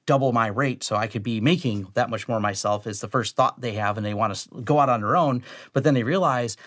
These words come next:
the salesperson, despite the, the weird relationship between <laughs> salespeople and technical people,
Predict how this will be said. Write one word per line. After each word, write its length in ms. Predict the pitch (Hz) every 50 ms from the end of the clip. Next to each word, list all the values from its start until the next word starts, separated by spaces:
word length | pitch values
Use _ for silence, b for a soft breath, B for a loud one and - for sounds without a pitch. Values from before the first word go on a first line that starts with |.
| B B B B
the 80 | 113
salesperson, 680 | - - 170 180 180 - - 131 120 - 156 175 175 - _ -
despite 440 | 117 110 - - - 156 156 151 - _ _ _
the, 280 | - 123 117 113 104 B B B B
the 80 | - 117
weird 220 | 104 120 165 190 170
relationship 580 | 143 139 135 151 185 - - 131 - - 156 -
between 400 | 135 - - - 110 117 107 104
<laughs> 140 | - - -
salespeople 600 | 151 139 190 165 - - 135 135 139 156 139 -
and 180 | 123 120 110
technical 380 | - 131 131 147 160 139 127 117
people, 420 | - 113 107 110 131 139 139 139